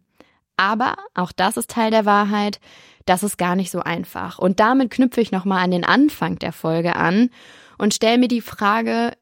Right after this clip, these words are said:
wie kann ich internalisierte Schönheitsideale überkommen? Meine aktuelle Antwort hier und heute ist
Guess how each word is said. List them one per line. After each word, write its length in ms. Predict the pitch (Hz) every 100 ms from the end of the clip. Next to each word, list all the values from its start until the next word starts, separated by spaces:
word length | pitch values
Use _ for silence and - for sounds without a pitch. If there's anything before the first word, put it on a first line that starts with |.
| _
wie 240 | 202 233 302
kann 240 | 320 294
ich 160 | 294 -
internalisierte 1080 | 262 277 240 220 214 190 233 - 214 214
Schönheitsideale 960 | - - 240 220 214 208 196 196 180 196
überkommen? 720 | 170 196 - - 208 202 - _ - - - - _ -
Meine 200 | 202 202
aktuelle 440 | 269 - 294 240
Antwort 440 | 202 220 247 262 254
hier 300 | - 254 285
und 160 | 214
heute 300 | 208 220 240
ist 520 | 226 - 202 - -